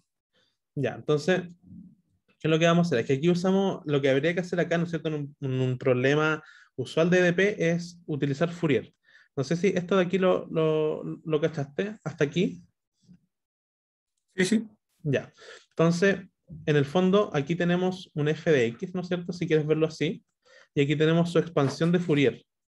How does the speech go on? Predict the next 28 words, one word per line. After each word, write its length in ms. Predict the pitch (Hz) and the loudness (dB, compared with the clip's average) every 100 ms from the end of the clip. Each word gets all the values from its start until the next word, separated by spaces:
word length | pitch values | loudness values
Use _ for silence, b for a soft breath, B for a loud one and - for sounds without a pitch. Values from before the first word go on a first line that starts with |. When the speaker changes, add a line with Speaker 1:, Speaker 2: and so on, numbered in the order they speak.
| _ _ _ _ _ _ _ | _ _ _ _ _ _ _
Speaker 1:
Entonces, 260 | _ 147 175 | _ -2 0
lo 120 | 160 | 0
que 100 | 143 | 0
tenemos 260 | 135 165 185 | -2 -2 -4
que 80 | |
hacer 180 | 180 190 | -4 -4
es 80 | 180 | -2
calcular 380 | 170 143 147 147 | -4 0 0 0
cuánto 280 | 156 170 190 | -4 -2 0
vale 240 | 175 165 | 2 0
a 100 | 143 | -2
sub 180 | 143 143 | -8 -14
cero 280 | - 123 123 | -6 -2 0
tilde, 460 | 131 117 123 220 - _ _ _ _ _ _ _ _ _ | 0 0 -2 -4 -6 _ _ _ _ _ _ _ _ _
cuánto 300 | 156 170 170 | -4 2 4
vale 300 | 165 165 - | 4 2 -2
a 120 | 165 | -6
sub, 220 | 175 175 | -4 -8
sub 600 | - - - - 147 - | -10 -20 -20 -2 -2 -2
n 240 | - 156 151 | 0 2 2
tilde, 520 | 131 117 131 190 269 _ _ _ | 2 -2 0 -2 -4 _ _ _
usando 320 | 143 156 160 | -4 -2 2
las 160 | 156 151 | 2 0
expansiones 380 | 151 147 170 160 | 0 -4 -2 -2
de 80 | |
Fourier. 260 | 160 175 120 | -2 0 0
O 60 | 110 | 0
sea, 360 | 135 131 135 | -2 -2 -4